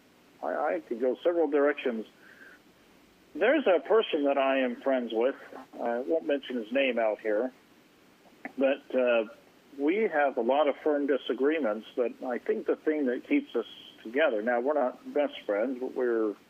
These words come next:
okay friends, uh, never have been best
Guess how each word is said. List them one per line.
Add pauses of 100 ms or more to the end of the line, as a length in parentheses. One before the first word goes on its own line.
(1300)
okay (100)
friends, (320)
uh,
never
have
been
best